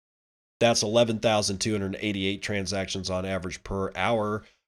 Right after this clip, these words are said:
with two point five million B T C changing hands in that same twenty-four hour period. One hundred six thousand B T C are being sent on average per hour, and nine point nine, <clears throat> sorry, nine point three nine B T C are being sent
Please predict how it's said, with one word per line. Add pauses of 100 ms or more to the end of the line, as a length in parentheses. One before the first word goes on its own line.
with
two
point
five
million
B
T
C
changing
hands
in
that
same
twenty-four
hour
period. (800)
One
hundred
six (140)
thousand (220)
B
T
C
are
being
sent
on
average
per
hour,
and
nine
point
nine, (140)
<clears throat>
sorry,
nine
point
three
nine
B
T
C
are
being
sent